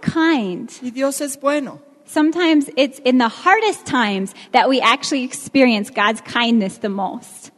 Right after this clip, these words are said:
Speaker 2: Hay veces que en las situaciones más difícil es cuando,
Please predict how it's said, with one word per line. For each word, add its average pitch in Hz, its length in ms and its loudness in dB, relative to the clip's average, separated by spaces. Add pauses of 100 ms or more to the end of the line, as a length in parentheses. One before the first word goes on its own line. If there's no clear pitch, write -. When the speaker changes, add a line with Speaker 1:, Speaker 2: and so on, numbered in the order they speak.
(220)
Speaker 2:
Hay 220 200 -2
veces 233 420 -4
que 196 500 -2 (260)
en 202 140 -10
las 196 160 -2
situaciones 220 640 -6
más 311 300 -4
difícil 269 760 -6
es 208 200 -6
cuando, 208 320 -6